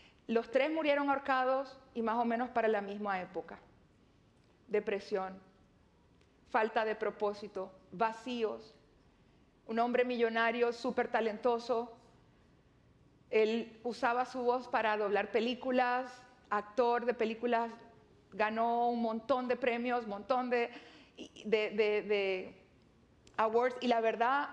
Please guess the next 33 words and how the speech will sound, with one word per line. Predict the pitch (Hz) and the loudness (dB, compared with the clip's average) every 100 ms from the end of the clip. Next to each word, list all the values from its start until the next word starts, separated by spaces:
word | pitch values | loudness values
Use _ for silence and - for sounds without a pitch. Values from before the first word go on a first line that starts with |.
| - | -2
es | 247 - | -4 -2
triste, | 320 320 - 196 | -2 -2 -2 -6
es | - | -4
triste | 262 294 | -6 -4
cómo | 285 262 262 | -2 0 0
cada | 262 262 262 | 0 0 0
vez | 240 262 247 - - - | 0 -2 -6 -16 -20 -18
ya | - 240 | 0 2
las | 262 | 4
noticias | 277 262 - 254 240 262 269 262 - - - | 2 -2 -4 -6 0 0 0 -4 -14 -20 -20
son | - - 240 247 254 | -6 0 2 0 -2
casi | 254 233 262 | -2 -2 -2
que | 254 | -2
normales | 233 214 208 220 196 196 | 0 0 2 2 2 0
para, | 190 190 | -2 0
"Ay, | 208 302 339 | 2 2 2
ve, | 285 302 294 | 2 2 2
otro | 240 254 269 | -2 0 -2
que | 277 | -2
se | 254 247 | -4 -6
suicidó". | 240 - 220 214 214 - _ _ _ _ _ _ _ _ _ _ _ _ _ _ - 277 - _ - - - - _ - _ - | -8 -8 -8 -8 -12 -20 _ _ _ _ _ _ _ _ _ _ _ _ _ _ -20 -20 -20 _ -20 -20 -20 -20 _ -20 _ 0
Ahora, | 240 262 254 - - - - _ _ _ _ _ _ _ _ _ - | 4 4 2 -4 -18 -20 -20 _ _ _ _ _ _ _ _ _ -14
yo | 202 254 | 0 2
me | 262 269 | 4 2
hago | 277 254 | 2 2
una | 247 247 | 0 0
pregunta | 233 220 240 262 | 0 -2 -2 -2
y | |
quiero | 240 220 | 0 0
formularte | 220 240 226 208 208 226 | 0 -2 2 2 2 2
la | 214 | 0
pregunta | 214 202 196 | 0 -4 -4
a | 196 | -6